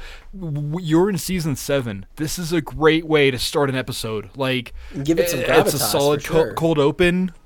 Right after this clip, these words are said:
Speaker 1: Yeah. Um, and I'm also confused. When does Bill pull, when do they get food poisoning?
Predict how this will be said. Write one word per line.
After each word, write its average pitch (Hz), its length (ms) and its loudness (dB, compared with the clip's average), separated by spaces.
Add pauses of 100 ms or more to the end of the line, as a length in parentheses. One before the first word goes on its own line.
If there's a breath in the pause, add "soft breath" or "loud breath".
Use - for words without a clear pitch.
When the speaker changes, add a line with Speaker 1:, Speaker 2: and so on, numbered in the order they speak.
(120)
Speaker 1:
Yeah. 151 500 6
Um, 185 400 8 (1000 loud breath)
and 180 120 4
I'm 208 100 2
also 233 320 2
confused. 208 640 -4
When 185 160 4
does 320 220 -2
Bill 214 320 2
pull, - 340 -6 (280 loud breath)
when 269 260 0
do 330 120 0
they 254 200 2
get 208 180 -4
food 190 280 -6
poisoning? 104 580 -6